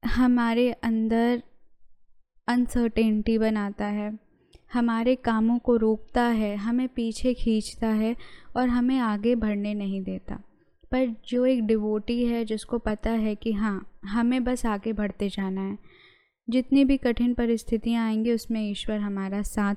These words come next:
देंगे। जब आपके अंदर इस तरीके का विश्वास है, एक दृढ़ विश्वास है, तब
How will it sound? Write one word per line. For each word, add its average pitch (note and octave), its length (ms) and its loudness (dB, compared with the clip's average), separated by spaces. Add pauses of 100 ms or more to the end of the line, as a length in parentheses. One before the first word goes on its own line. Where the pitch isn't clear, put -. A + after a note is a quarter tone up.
देंगे। G3+ 400 0
जब A#3+ 220 -4
आपके G#3+ 340 -6
अंदर A3+ 260 -6
इस G#3+ 160 -10
तरीके G#3 380 -8
का G#3 160 -6
विश्वास G3+ 680 -6
है, A#3 120 2
एक G3 140 0
दृढ़ C#4+ 280 8
विश्वास G3+ 580 -2
है, C4+ 200 0 (720)
तब D4 180 4